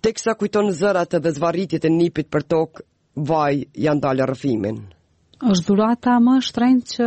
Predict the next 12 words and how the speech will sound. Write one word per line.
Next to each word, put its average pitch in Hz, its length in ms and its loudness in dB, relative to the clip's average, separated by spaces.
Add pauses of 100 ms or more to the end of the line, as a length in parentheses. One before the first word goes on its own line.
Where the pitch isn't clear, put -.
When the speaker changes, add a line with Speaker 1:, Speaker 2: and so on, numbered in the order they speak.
Speaker 2:
më 233 120 0
kalon 240 340 2
Erona", 170 460 0 (440)
Speaker 1:
thot 151 240 -2
Milihatja 143 880 0 (680)
dhe 151 180 0
nis 151 380 0 (120)
e 139 60 -2
shpalos 143 420 -2
rrobat 123 460 -2
e 120 40 -4
tij. 98 260 -4